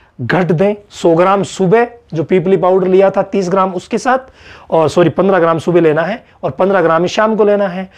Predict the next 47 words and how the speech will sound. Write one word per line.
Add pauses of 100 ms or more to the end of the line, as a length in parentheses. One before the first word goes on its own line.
(220)
तो
सौ
ग्राम
सुबह
और
सौ
ग्राम
शाम
को। (280)
अगर
एक
समय
दे
रहे
हैं (220)
तो
तीस
ग्राम
पीपली
पाउडर (340)
और
दो
सौ
ग्राम (500)
ये
जो (280)
नारियल
है,
घट
है, (240)
जिसका
हम
बूरा
करके, (320)
यानी
अच्छी
तरीके
से
किसनी
में
कस
करके, (400)
बूरा
करके, (140)
और
वो
बूरा